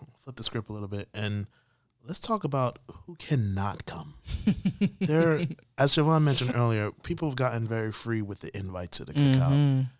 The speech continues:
Speaker 1: People inviting people willy-nilly. Like, there are certain people, just because they exist, <laughs> have gotten, <laughs> have gotten invites to the cookout.
Speaker 2: <laughs>
Speaker 1: And
Speaker 2: Justin Timberlake.
Speaker 1: Uh,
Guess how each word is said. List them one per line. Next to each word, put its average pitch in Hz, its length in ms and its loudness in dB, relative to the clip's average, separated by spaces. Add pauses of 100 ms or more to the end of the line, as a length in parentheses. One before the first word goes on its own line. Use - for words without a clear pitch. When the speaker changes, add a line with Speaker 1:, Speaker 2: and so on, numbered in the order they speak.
(120)
Speaker 1:
People 131 520 0
inviting 107 420 -2
people 98 460 -6
willy-nilly. 92 760 -8 (100)
Like, 101 220 -10 (460)
there 147 360 2
are 131 160 -4
certain 165 420 2
people, 110 480 -4 (100)
just - 300 -6
because 123 560 -2 (680)
they 110 140 0
exist, 98 640 0 (320)
<laughs> - 320 4
have 123 160 2
gotten, 113 480 -2 (300)
<laughs> - 480 -4
have 151 160 4
gotten 135 280 2
invites 113 360 0
to 113 60 -6
the 104 80 -8
cookout. 90 420 -6 (420)
Speaker 2:
<laughs> 208 140 2
Speaker 1:
And 107 320 2
Speaker 2:
Justin 127 400 0
Timberlake. 131 640 -4
Speaker 1:
Uh, 107 100 -6